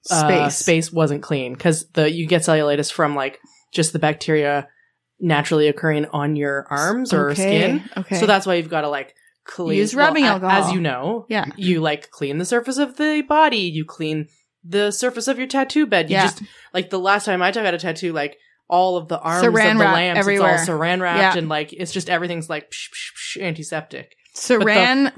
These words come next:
Speaker 2: fucking anything you're gonna touch once your gloves go on, saran it. Like, if you're gonna use a light,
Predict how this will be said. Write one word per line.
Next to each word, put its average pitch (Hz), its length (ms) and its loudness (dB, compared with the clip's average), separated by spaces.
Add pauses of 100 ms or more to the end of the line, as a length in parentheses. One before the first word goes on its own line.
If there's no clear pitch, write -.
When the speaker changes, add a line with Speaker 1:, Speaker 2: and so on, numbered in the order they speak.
(140)
Speaker 2:
fucking 233 400 2
anything 214 460 0
you're 247 100 0
gonna 269 260 2
touch 247 360 -2
once 202 280 -4
your 220 120 -2
gloves 190 360 -4
go 240 200 0
on, 285 440 0 (160)
saran 180 580 -2
it. - 120 -14 (100)
Like, 190 180 -4
if 196 120 -2
you're 214 160 -2
gonna 233 160 2
use 254 280 2
a 277 120 2
light, 226 420 2